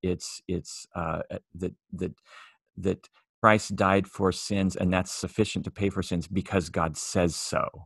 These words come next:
Uh, God has the right to dictate what, uh, what penalty is sufficient because he is the, the governor, eh, as it were.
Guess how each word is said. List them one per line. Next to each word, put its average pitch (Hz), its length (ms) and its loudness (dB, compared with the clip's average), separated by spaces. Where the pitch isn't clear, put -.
Uh, 80 160 -2
God 90 320 6
has 85 460 -6
the 95 140 -8
right 82 460 0
to - 100 -10
dictate 78 640 -10
what, 78 480 -4
uh, 78 180 -8
what 87 320 -2
penalty 98 380 2
is 85 180 -4
sufficient - 760 -4
because 82 340 -6
he 82 180 -6
is 76 460 -6
the, 78 380 -6
the 78 120 -8
governor, 85 640 -2
eh, 82 80 -10
as 80 180 -4
it - 80 -8
were. 80 300 -6